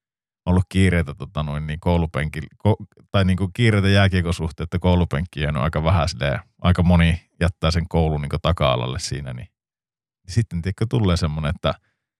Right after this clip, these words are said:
sitä mennään niinku vängällä sinne, sinne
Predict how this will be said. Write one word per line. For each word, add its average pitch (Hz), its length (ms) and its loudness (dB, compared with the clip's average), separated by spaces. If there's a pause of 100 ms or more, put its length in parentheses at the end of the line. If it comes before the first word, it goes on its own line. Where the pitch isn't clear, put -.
(580)
sitä 98 180 0
mennään 95 380 4
niinku 90 260 0
vängällä 85 480 4
sinne, 78 400 -2 (380)
sinne 80 320 0